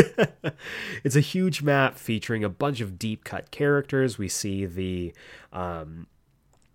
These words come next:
we see the origins of certain characters. We see certain characters show up who will have implications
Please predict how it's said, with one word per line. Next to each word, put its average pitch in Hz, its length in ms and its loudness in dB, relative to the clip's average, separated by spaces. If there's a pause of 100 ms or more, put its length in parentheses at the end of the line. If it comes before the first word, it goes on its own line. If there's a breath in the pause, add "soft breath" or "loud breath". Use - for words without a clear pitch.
(120)
we 110 100 -2
see 117 160 2
the 107 100 0
origins 131 540 4
of 120 80 -6
certain 110 300 -2
characters. 107 640 -2
We 101 100 -2
see 95 560 -4
certain 104 340 -8
characters 98 800 -4 (300 loud breath)
show 101 380 2
up 98 380 0
who 101 640 -2
will 143 420 6
have 143 460 0
implications 147 1040 -2